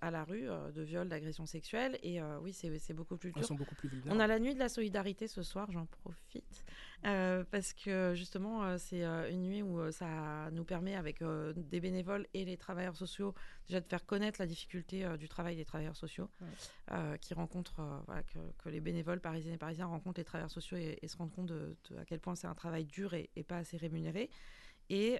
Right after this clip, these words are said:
Speaker 1: euh, ça permet, euh, d'aller à la rencontre de toutes les personnes qui sont à la rue. Et on se rend compte que, euh, il y a grosso modo, euh, tous les ans à peu près quinze pour cent des personnes à la rue qui sont, euh, des femmes.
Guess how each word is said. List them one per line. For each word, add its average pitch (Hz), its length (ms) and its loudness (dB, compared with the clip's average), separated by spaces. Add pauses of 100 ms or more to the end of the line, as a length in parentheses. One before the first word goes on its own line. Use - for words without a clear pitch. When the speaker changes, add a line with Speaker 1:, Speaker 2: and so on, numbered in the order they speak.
Speaker 1:
euh, 165 160 2
ça 165 160 0
permet, 196 400 2
euh, 185 100 2
d'aller 170 300 0
à 170 80 0
la 151 100 -2
rencontre 190 360 0
de 190 100 2
toutes - 180 -6
les 185 120 2
personnes 175 280 2
qui 170 80 -6
sont 175 140 0
à - 20 4
la 156 100 2
rue. 196 200 0 (560)
Et 214 160 8
on 196 100 4
se - 80 -2
rend 175 140 4
compte 233 340 0
que, - 100 -4
euh, 180 380 2
il 151 60 -2
y 156 40 0
a 165 120 2
grosso 160 320 -4
modo, 160 320 0
euh, 170 160 0
tous - 140 -6
les 151 120 -2
ans 170 60 0
à 175 40 0
peu - 100 -10
près - 160 -4
quinze 175 220 0
pour - 220 -6
cent 196 160 -2
des 180 100 0
personnes 160 280 -2
à - 20 0
la 165 60 -2
rue 175 60 -4
qui - 100 -12
sont, 160 200 -4
euh, 143 140 -4
des 147 140 -4
femmes. 247 280 0